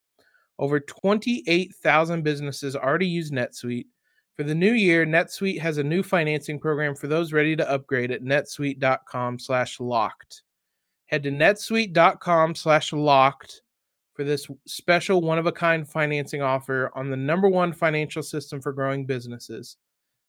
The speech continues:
netsuite dot com slash locked. Thanks again, guys, for making Locked On Hoosiers your first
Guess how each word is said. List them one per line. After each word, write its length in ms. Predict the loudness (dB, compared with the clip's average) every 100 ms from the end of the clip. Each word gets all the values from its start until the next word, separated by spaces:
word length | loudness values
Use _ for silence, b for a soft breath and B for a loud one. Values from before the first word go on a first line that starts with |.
| -2
netsuite 800 | 2 2 0 -6 0 0 0 0
dot 300 | 2 2 0
com 400 | -4 -2 -2 -6
slash 560 | -8 -2 0 0 -6 -12
locked. 800 | -10 -2 0 0 -2 _ -20 -20 _ _ _ _ _ _ _ _ _ _ _ _ _ _ _ _ _ _ _ _ _ _ _ _ _ _ _ _ -20 _ _ _
Thanks 200 | -4 -2
again, 240 | 2 4
guys, 260 | 6 6 4
for 120 | 0
making 340 | -2 -2 -2 2
Locked 240 | 2 2
On 140 | 0
Hoosiers 320 | 0 -2 -4 -4
your 100 | -6
first 420 | -2 -2 -2